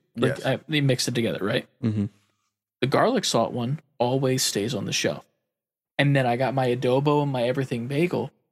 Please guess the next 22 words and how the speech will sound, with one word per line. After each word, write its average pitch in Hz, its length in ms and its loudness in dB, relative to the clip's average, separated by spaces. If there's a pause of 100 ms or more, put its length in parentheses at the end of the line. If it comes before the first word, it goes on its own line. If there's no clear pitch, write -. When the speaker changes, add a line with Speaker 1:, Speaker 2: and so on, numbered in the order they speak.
Speaker 1:
and - 100 -2
it - 100 -6
always 143 300 2
gets - 160 0
put - 340 -2
away, 135 440 0 (800)
even 165 280 6
though 151 120 4
I 135 80 2
use 147 400 2
it 117 160 0 (840)
every 151 440 4
day. 131 580 0 (1040)
It 160 60 4
gets 156 180 4
put 180 220 2
in 165 120 4
a 139 60 2
closet 156 680 0
across - 520 -2
the 135 100 -6
kitchen. - 500 -2